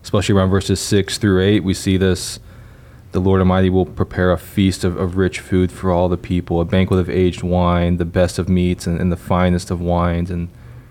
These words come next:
we kinda get those allusions to something so far down the road of just that marriage supper, you know, of the Lamb in Revelation nineteen. And even the same language there in verse eight, you know,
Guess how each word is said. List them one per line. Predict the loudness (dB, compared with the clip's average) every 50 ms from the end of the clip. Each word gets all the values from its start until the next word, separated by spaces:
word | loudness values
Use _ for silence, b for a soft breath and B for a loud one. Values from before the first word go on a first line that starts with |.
| B B B
we | -6
kinda | -4 -2 -2
get | 0 0
those | 0 2 2
allusions | 2 2 4 4 4 2 2 0 0
to | -2 -4
something | -2 0 0 2 0 0
so | 0 -2 -2 0 2 2 2 2
far | 2 2 0 2 2
down | 2 0 0 0 0
the | 0 0
road | 2 2 4 4 4 2 2 2
of | 0 -2
just | -2 -4 -4 0
that | 2 2 2
marriage | 4 2 2 2 2 0 -2
supper, | -2 -2 -2 0 0 0 2 0 0 -2 B B B B B B B B B B
you | -2 0
know, | 0
of | 2 2
the | 0 0
Lamb | 0 2 2 2 2 0
in | 2
Revelation | 2 0 0 0 0 0 0 0 0 -2 -2
nineteen. | -2 -2 -2 -4 -6 -4 0 2 2 2 2 2
And | 2 2
even | 2 2 2 2
the | 0
same | 0 0 0 2 2 4
language | 2 2 2 2 2 0 0 0
there | 0 0 2
in | 2 2
verse | 2 0 -2 -2 -2 -2
eight, | 0 0 0
you | 0 -2 -2
know, | -2 -2 -2 -4 -4